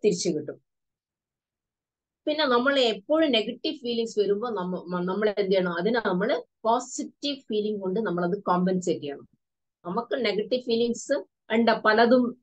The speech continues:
പല negatives നമുക്കുണ്ടാവും. പക്ഷെ നമ്മള്, നമ്മളെ തന്നെ പോസിറ്റിവിറ്റിയെ, നമ്മളെ പോസിറ്റീവിനെ നമ്മൾ എന്ത് ചെയ്യണം? കൊണ്ട്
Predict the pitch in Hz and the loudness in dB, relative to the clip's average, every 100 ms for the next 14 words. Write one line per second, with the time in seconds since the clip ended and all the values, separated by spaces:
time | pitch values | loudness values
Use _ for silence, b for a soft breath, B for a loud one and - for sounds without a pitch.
0 | - 214 254 240 208 202 226 220 220 190 | -2 2 2 2 0 -2 -2 -4 -2 -2
1 | 180 180 151 151 190 226 208 214 233 277 | -2 -4 -6 -6 -6 -6 -6 0 2 2
2 | 214 208 262 254 254 254 - 208 214 - | 0 0 2 2 0 -2 -2 -4 -4 -10
3 | 208 190 226 180 226 185 214 220 220 196 | -10 -6 -8 0 -2 0 -2 -2 -2 -4
4 | 202 - - 233 226 - _ _ _ _ | -4 -8 -4 -2 -2 -6 _ _ _ _
5 | - _ _ 202 247 196 185 185 185 180 | -20 _ _ 0 2 4 4 4 4 4
6 | 180 175 _ _ _ _ - 196 220 - | 4 -2 _ _ _ _ -2 2 2 0